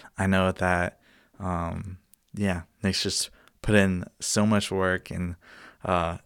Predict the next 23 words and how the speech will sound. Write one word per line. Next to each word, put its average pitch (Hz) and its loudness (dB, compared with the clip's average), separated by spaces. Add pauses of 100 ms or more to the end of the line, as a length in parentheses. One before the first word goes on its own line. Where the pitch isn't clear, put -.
this 101 -4
is, 95 -4
like, 92 0
you 98 0
know, 90 -2 (120)
his 95 -2
life's 87 -2
work 92 -4
now. 90 -2
So, 90 -2 (440)
and 92 0
I 95 -2
think 117 -2
it's, - -2 (180)
it's - -2
really 104 2
amazing. 90 -2
Like, 90 -6
he's - -6
turned 92 -4
it 90 -4
into 87 -6 (600)
his 87 -2